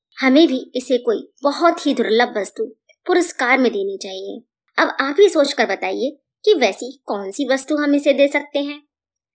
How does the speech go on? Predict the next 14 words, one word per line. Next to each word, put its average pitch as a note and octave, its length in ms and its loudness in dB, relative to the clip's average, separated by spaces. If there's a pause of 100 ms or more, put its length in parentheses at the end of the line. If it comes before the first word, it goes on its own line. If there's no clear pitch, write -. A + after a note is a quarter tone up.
(120)
मंत्री D#4+ 380 4
ने F4 120 6
जवाब G3+ 320 -6
दिया, G#3 340 -10 (340)
"हुजूर, A#3 420 0 (200)
इसमें G#4+ 240 2
सोचने D4 480 2
की G3+ 160 -4
क्या - 200 -8
बात - 260 -12
है, D4 200 -12 (160)
हाथी E4 380 4
घोड़ों G#3+ 300 2
पर - 200 4